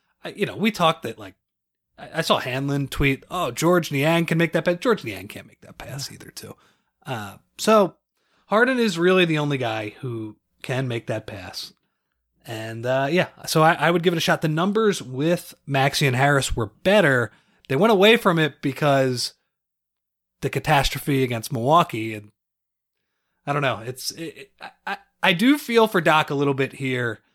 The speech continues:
Speaker 1: in that he's searching for answers, and there,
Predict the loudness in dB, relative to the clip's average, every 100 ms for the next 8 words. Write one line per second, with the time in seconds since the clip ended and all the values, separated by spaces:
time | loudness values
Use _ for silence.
0 | _ _ _ -2 0 2 2 4 4 4
1 | 0 2 0 0 0 -2 -2 -4 -10 -12
2 | -12 -14 -12 -12